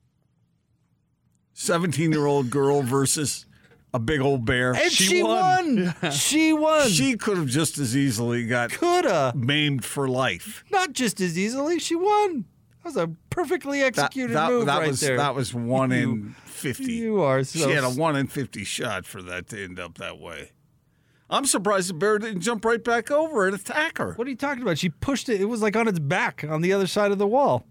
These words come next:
Speaker 1: Oh, and you don't think a bear can jump back up and jump over that wall? That wall wasn't that high.
Speaker 2: Hmm.
Speaker 3: It,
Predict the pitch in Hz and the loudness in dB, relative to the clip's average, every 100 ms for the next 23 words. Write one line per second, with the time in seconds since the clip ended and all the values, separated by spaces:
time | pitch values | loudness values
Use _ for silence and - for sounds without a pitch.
0 | - 180 170 156 190 208 170 185 160 120 | -4 0 2 2 2 2 0 -2 0 2
1 | 180 214 208 156 127 165 170 190 190 185 | 2 2 2 0 2 0 0 0 0 0
2 | 202 240 131 123 180 175 180 202 220 233 | 0 0 0 2 2 2 0 2 2 2
3 | 233 190 269 269 240 254 262 226 185 160 | 2 2 4 4 4 4 4 4 2 2
4 | 170 147 208 311 330 - - _ _ _ | 2 2 -2 -2 -2 -4 -8 _ _ _
5 | _ _ _ _ _ - 107 95 - _ | _ _ _ _ _ -12 -10 -10 -12 _
6 | _ 139 135 | _ -8 -8